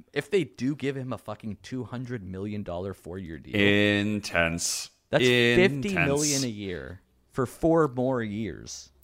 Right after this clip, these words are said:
Speaker 2: Intense.
Speaker 1: <laughs> That's, that's not okay if it, he doesn't play. That's a
Speaker 2: Let's just walk through the exits of Kyrie from team to team to team. So he started, he was a rookie in Cleveland, correct?
Speaker 1: Uh, Kyrie?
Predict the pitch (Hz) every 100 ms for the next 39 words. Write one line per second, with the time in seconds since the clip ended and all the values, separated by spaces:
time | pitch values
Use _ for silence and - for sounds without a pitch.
0 | _ 110 117 120 120 120 - 80 82 85
1 | - - - 180 - - - - - -
2 | 214 220 285 269 196 - 156 143 107 104
3 | 107 123 117 104 113 107 113 131 - 62
4 | 104 _ - 135 - - - 427 196 180
5 | 175 - 151 151 143 123 127 - 117 113
6 | 92 90 - - - - 117 101 - 110
7 | 107 98 92 87 104 90 104 95 90 92
8 | 92 82 82 85 - 69 85 - - 117
9 | 107 95 107 - 156 190 151 117 139 147
10 | 156 135 117 80 62 62 87 101 - -
11 | - - - _ - 110 107 101 101 98
12 | 95 92 92 90 90 90 - _ _ _
13 | _ _ _ - 95 92 131